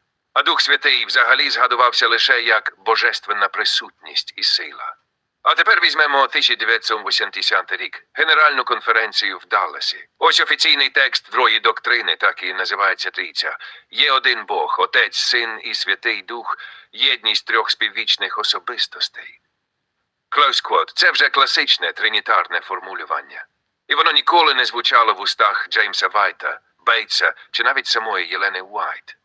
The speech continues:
До речі, Єлена Уайт ніколи не використовувала слово "трійця". Вона писала, що Дух Святий — це Христос, але не в особистості,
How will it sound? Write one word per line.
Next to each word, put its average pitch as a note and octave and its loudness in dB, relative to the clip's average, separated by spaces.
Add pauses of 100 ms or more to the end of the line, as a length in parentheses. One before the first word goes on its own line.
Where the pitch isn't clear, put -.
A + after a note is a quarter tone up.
(220)
До F3 4
речі, D3 2
Єлена C3 2
Уайт A#2+ 2
ніколи A#2+ 0
не A2 0
використовувала G#2 -2
слово F#2 -6
"трійця". - -10 (300)
Вона C#3+ 6
писала, C#3+ 4
що C3+ 4
Дух - 0
Святий — C3 0
це A2 2
Христос, - 0
але A2 0
не G2 0
в F#2+ -8
особистості, - -6